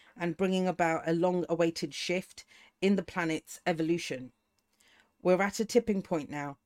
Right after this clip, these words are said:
The survival of Earth and all its species is coming to a head. The more grounded you remain during this tra-, transitional period,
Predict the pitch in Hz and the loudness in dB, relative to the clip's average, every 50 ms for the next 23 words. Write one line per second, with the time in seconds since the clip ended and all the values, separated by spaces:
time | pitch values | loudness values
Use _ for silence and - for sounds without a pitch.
0 | _ _ _ _ _ - 175 - - 190 160 190 196 208 214 214 226 226 196 190 | _ _ _ _ _ -6 -6 -2 -2 -4 -2 2 2 2 2 4 2 2 2 4
1 | 180 175 180 175 - - - 165 165 - 185 190 190 180 - - - - 190 180 | 4 4 4 2 0 -6 -6 -6 -4 0 0 0 0 0 -2 -6 -8 -4 -4 -4
2 | 180 - - 165 165 151 147 151 - - - 175 165 156 156 151 - 165 147 127 | -4 -4 -4 -4 -4 -4 -6 -8 -10 -6 -4 -2 -2 -2 -2 -2 -4 -4 -4 -4
3 | 139 147 127 110 - _ _ _ _ _ _ _ _ _ _ _ _ _ _ _ | -4 -6 -8 -10 -14 _ _ _ _ _ _ _ _ _ _ _ _ _ _ _
4 | _ _ 185 185 208 240 269 269 208 226 220 220 220 214 190 196 190 165 190 202 | _ _ 0 4 6 6 6 6 4 4 4 4 4 4 2 0 -2 0 0 0
5 | 180 175 175 170 165 160 160 160 151 143 175 185 185 190 185 175 170 170 - - | 0 0 0 0 0 0 0 0 0 0 0 0 0 0 0 -2 -2 -4 -4 -4
6 | 180 170 - - - 175 180 180 160 170 - - 170 285 285 - - 175 165 156 | -4 -4 -4 -8 -6 -4 -4 -2 -2 -4 -6 -4 -6 -6 -6 -4 -2 0 0 0
7 | 147 143 139 135 135 - | 0 -2 -6 -8 -10 -14